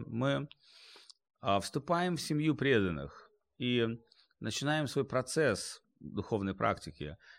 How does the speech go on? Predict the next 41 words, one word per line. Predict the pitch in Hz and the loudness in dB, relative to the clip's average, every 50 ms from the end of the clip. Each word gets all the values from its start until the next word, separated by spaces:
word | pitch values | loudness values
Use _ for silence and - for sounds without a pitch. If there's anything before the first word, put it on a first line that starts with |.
| _ _ | _ _
И | - 101 | -8 -8
какой-то | 98 107 147 160 151 151 | -6 -4 -4 -4 -2 -4
человек | - - 175 165 160 | -4 -2 -2 -2 -2
может | 165 156 - | -2 -4 -2
сказать: | - 156 147 123 - - _ _ _ _ - | 0 0 0 0 -2 -8 _ _ _ _ -6
«Я | 113 135 156 180 | -2 0 0 0
много | 180 185 196 196 180 190 | 0 0 0 0 0 0
очень | 175 139 151 156 151 147 | 0 -2 -2 -4 -4 -4
слышал, | - - 170 180 185 160 - 151 139 135 | -4 -2 -2 0 0 0 -2 -4 -4 -2
там, | 139 127 123 120 113 107 | -2 -2 -2 -2 -4 -6
Чайтанья | - - 127 131 143 139 135 | -6 -8 -6 -6 -6 -6 -6
Чаритамрита, | 127 - 139 131 - 143 139 139 139 131 139 120 | -6 -6 -6 -6 -4 -4 -4 -4 -6 -8 -8 -10
Шримад | 110 - 139 135 135 127 123 | -10 -8 -8 -6 -6 -6 -6
Бхагаватам, | 120 123 127 123 127 127 123 - 117 117 | -6 -6 -6 -6 -8 -10 -10 -10 -8 -6
Бхагавад-гита, | 123 127 127 127 127 127 123 117 120 127 123 - - 127 127 127 - - - - _ _ _ - | -6 -4 -4 -4 -6 -8 -8 -8 -8 -8 -6 -4 -4 -4 -4 -6 -10 -16 -20 -20 _ _ _ -6
я | - 98 113 120 123 123 123 123 123 - _ _ _ _ _ _ _ _ | -2 0 2 2 2 2 0 -2 -4 -8 _ _ _ _ _ _ _ _
слышал | - - - 147 139 - 139 127 | -10 -4 -4 -2 -2 -2 -4 -8
столь | - - 139 131 | -6 -4 -4 -2
много | 127 127 135 139 135 127 131 127 | -2 -2 -2 -2 -2 -2 -2 -2
велик-, | 123 131 131 131 | -2 -2 -2 0
а | - 123 | 0 0
с | 120 | 0
чего | - - 151 156 | 2 0 0 0
начать?» | 151 143 135 - - 127 - - - - - - _ _ _ _ _ _ _ _ _ _ _ _ _ - | 0 0 -2 -2 0 -2 -2 -2 -4 -10 -16 -20 _ _ _ _ _ _ _ _ _ _ _ _ _ -14
Очень | - 160 - 170 | -10 -8 -6 -4
просто. | 165 180 180 143 - - - 85 80 87 - _ _ _ _ _ _ _ _ _ _ _ _ _ _ _ _ - | 0 2 2 2 2 2 0 -2 -2 -4 -8 _ _ _ _ _ _ _ _ _ _ _ _ _ _ _ _ -6
Принцип | - 151 175 180 - 196 165 | -4 -2 -2 -2 -4 -6 -8
сознания | - - 143 135 156 160 156 | -6 -6 -6 -4 -4 -4 -4
Кришны | - 185 170 147 160 | -2 -4 -4 -2 -4
очень | 131 - 147 | -4 -4 -2
простой. | 143 143 131 - - 113 85 | -2 -2 -2 -2 -2 -2 0
Первое, | - 143 135 113 101 92 | 2 2 4 4 4 2
всегда | 87 - 127 131 147 151 | 2 0 0 2 2 2
помнить | 139 - 160 151 147 139 - - | 2 2 0 0 0 0 -2 -2
Кришну. | - 170 160 - - 113 | -2 -4 -4 -4 -6 -8
Второе, | - - - 120 127 139 139 | -6 -2 0 0 2 2 2
никогда | 123 117 107 104 110 113 120 120 | 2 0 0 0 -2 -2 0 0
о | 113 | 0
нем | 110 104 98 | 0 0 0
не | 95 | -2
забывать. | 87 - 90 95 92 90 78 69 - | -2 -2 -2 -2 -2 -2 -2 -4 -8